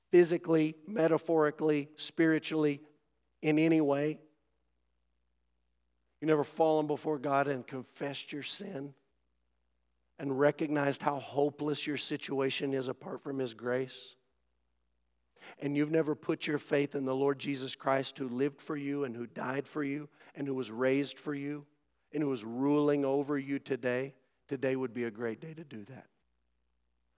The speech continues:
To fall down, to confess your sin, and to believe that Jesus died to give you life. Thirdly, we should submit to his headship.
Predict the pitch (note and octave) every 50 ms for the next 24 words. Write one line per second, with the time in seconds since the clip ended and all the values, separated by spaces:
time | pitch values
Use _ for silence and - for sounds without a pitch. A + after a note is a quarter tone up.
0 | _ _ _ - B2+ - - D3 D3 D3+ D#3+ C#3 C#3+ B2 A#2 A#2 A#2+ B2 - _
1 | _ _ _ _ - C3+ A2+ C#3 C3 - D3 C#3+ C#3+ - - D3+ B2+ - - -
2 | B2 A#2 A2+ A2 A2+ A#2 - _ _ _ _ _ _ - C3+ B2 - C3+ B2 A#2+
3 | C3 C3 C#3 D3+ E3 E3+ D3 B2 A2+ A2+ A#2 - - _ _ _ _ - F#3+ D3+
4 | A2+ B2+ C3 C3 B2 G#2+ A#2 A2 G#2 - - G3 G3 G3+ G3+ - - _ _ _
5 | _ _ _ _ _ _ _ _ _ - B2+ A2+ B2 A#2 A2 A2 G#2 G#2+ C#3 E3
6 | D#3 D#3 D3 - _ _ _ _ _ _ _ _ _ _ _ _ _ _ _ _
7 | _ _ _ _ _ _ _ _ _ _ _ _ _ - - - - - _ -
8 | E3+ D#3+ D3+ C#3+ C#3 C3+ B2+ C3 B2+ - - C3+ - - D3 C#3+ C3+ C3+ C3 C3
9 | - C3+ B2+ A2+ - - A2 G#2+ - - E3 E3 D#3+